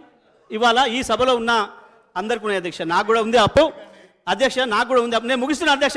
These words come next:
వారిని ఆగమని చెప్పండి, తర్వాత మాట్లాడుకోవచ్చు. వాళ్ళు చాలా ఉంది, వాళ్ళకి మాట్లాడుకోవడానికి ఎన్ని గంటలు ఇవ్వచ్చు, మాకు కూడా కూర్చొని ఒప్పుకుంది అధ్యక్ష. ఇవాళ ఈ, ఈ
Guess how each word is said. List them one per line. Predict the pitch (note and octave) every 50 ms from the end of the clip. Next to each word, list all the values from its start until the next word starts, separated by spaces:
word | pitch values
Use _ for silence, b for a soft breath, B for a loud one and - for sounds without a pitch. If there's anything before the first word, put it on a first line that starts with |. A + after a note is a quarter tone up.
| C4 B3+
వారిని | B3+ A#3 A3+
ఆగమని | C4 C#4+ D4 C#4+ B3+
చెప్పండి, | B3+ B3 B3+ A#3 G3
తర్వాత | A#3+ C4 C4 B3 A#3+
మాట్లాడుకోవచ్చు. | B3 B3 C4 B3+ A3 A#3 A#3 - A3+ G#3
వాళ్ళు | G#3+ G3+ - A3
చాలా | A3+ B3+ C4+ C4
ఉంది, | C4 C#4 C4
వాళ్ళకి | B3+ B3 A3+ G3+ A3
మాట్లాడుకోవడానికి | G#3+ A3 A#3+ A3 G#3+ A#3 A#3 B3+ C4 C4+ C#4 C4 b b b b F3+
ఎన్ని | F#3 A3+ A#3+
గంటలు | B3 A#3+ A#3+ A#3+ A#3+ A3+
ఇవ్వచ్చు, | A#3+ A#3 A3 - G#3+ G3+
మాకు | G#3 G#3 G#3
కూడా | G#3 F#3+ F#3
కూర్చొని | F#3 F3 F#3+ F#3
ఒప్పుకుంది | F3+ F3+ F3 E3+ F3 D#3
అధ్యక్ష. | D#3 D#3+ - - A#3+ C#4+ - - _ _ b b b b b b b b b b b _ _ A3+
ఇవాళ | A3+ B3 B3+ B3 A#3+ A#3 A#3
ఈ, | A#3 A3+ - - _ _ _ _ _ -
ఈ | G#3+ C4